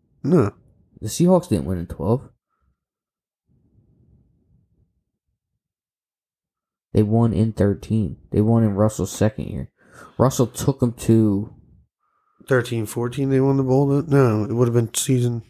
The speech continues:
Speaker 1: year twelve thirteen. Like,
Speaker 2: Yeah,
Speaker 1: season
Speaker 2: he
Speaker 1: twelve.
Speaker 2: took, he took 'em, but they got
Speaker 1: Season
Speaker 2: Is that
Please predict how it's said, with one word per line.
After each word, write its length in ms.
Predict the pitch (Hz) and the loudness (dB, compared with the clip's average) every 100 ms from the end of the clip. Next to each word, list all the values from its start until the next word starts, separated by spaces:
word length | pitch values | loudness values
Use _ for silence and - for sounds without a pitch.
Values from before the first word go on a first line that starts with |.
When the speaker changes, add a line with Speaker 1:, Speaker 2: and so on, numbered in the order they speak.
| - | -10
Speaker 1:
year 280 | - 139 127 | 0 2 2
twelve 320 | - 139 123 | 2 2 2
thirteen. 580 | 131 120 - 139 101 - _ _ _ _ _ _ _ _ _ - | 2 0 0 -4 -4 -10 _ _ _ _ _ _ _ _ _ -4
Like, 140 | 117 | -2
Speaker 2:
Yeah, 40 | - | 2
Speaker 1:
season 140 | 160 170 | 2 4
Speaker 2:
he 80 | 170 | 2
Speaker 1:
twelve. 300 | 147 190 - | 2 2 2
Speaker 2:
took, 60 | 139 | 0
he 100 | 165 | 0
took 280 | - 196 | 0 0
'em, 100 | 165 | -2
but 120 | 131 123 | -4 -2
they 80 | |
got 140 | 160 131 101 _ _ _ _ _ _ _ | -4 -4 -10 _ _ _ _ _ _ _
Speaker 1:
Season 300 | - 165 143 139 | -6 -4 -2 -2
Speaker 2:
Is 80 | |
that 60 | 143 | 2